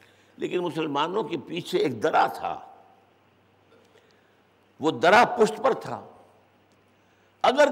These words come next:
کہیں سے کفار کے لشکر کا کوئی حصہ ادھر سے آ جائے تو وہ بہت خطرناک ہو جاتا۔ چکی کے دو پارٹوں کے درمیان آ گئے،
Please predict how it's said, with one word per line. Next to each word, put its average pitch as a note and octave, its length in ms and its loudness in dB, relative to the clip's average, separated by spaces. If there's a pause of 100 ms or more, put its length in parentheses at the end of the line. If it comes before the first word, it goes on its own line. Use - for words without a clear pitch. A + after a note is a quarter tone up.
کہیں A3 320 2
سے G3 420 2 (200)
کفار E3+ 520 2
کے F#3+ 80 -2
لشکر F3 400 -2
کا F3 180 0
کوئی D3 300 -2
حصہ C3+ 540 0 (520)
ادھر C#4 240 6
سے A3 160 6
آ F3 120 6
جائے D3+ 360 4 (1160)
تو C3+ 100 -4
وہ D3 100 2
بہت C3+ 240 0
خطرناک A#2 480 -4
ہو G#2 80 -6
جاتا۔ G#2 320 -6
چکی C#3 360 -6
کے D3+ 140 -2
دو C#3+ 200 2
پارٹوں C3 320 0
کے B2+ 80 -6
درمیان G#2+ 420 -10
آ F#2+ 80 -10
گئے، - 160 -14